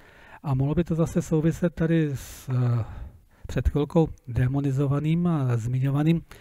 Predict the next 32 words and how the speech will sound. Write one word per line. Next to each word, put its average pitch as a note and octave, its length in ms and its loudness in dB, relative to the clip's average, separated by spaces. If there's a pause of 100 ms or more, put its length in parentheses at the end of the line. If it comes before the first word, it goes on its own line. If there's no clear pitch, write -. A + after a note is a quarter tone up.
(520)
Jaromírem D3 640 2
Neumannem, C#3+ 540 0
který C#3+ 360 -2
vlastně C#3 360 -4
tedy D3+ 200 -2
byl C#3 200 0
jedním C3 380 0
ze C3+ 140 -2
specialistů C3+ 800 -4
na C#3 160 -2 (500)
barokní C#3+ 400 0
malířství. D#3 720 0 (720)
A C3+ 280 0
on F#3 400 8 (180)
k - 100 -6
té D#3+ 140 4
výstavě E3+ 360 2
v E3 40 4
roce E3 220 0
devatenáct D#3+ 400 0
set E3 100 -4
šedesát D#3 400 -2
osm D#3 280 -4
připravoval D3+ 440 0
pro C3+ 180 2
nakladatelství D3+ 760 -2
Odeon, D#3+ 440 2
to D#3+ 100 -4
je C#3 60 0
doloženo C#3+ 420 -2
v - 100 -12
pozůstalosti, D#3+ 840 -2